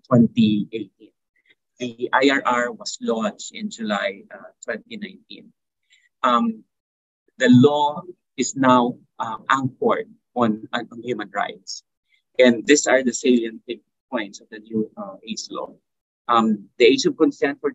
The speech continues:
testing is now lowered to fifteen years old, uh, as compared to the, to eighteen years old, um, in, in the, in the old law. Interventions has to be expanded,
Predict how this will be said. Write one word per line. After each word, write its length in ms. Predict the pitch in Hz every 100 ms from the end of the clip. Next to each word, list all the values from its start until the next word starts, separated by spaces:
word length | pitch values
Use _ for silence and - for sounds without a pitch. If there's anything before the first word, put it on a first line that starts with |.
| 139
testing 600 | 131 - 143 135 143 143 _ _
is 180 | - -
now 140 | 123 120
lowered 360 | 113 110 113
to 80 | _ -
fifteen 280 | 120 131 123
years 220 | 120 -
old, 220 | 123 127 - _ _ -
uh, 120 | 120 117
as 140 | -
compared 540 | 131 113 - 120 113
to 60 | -
the, 80 | 107 _ -
to 140 | 110
eighteen 180 | 110 113
years 260 | 110 95 -
old, 220 | 113 107 - _
um, 280 | 113 104 104 _ _ _ 117 _
in, 180 | 127 113 -
in 140 | 113
the, 200 | 107 104
in 100 | 117
the 100 | -
old 320 | - 110 110 -
law. 220 | - - _ _ _ _ _
Interventions 1000 | 143 147 160 127 127 123 - 131 135 -
has 140 | - -
to 100 | 120
be 140 | 117
expanded, 720 | - - - 117 117 127 -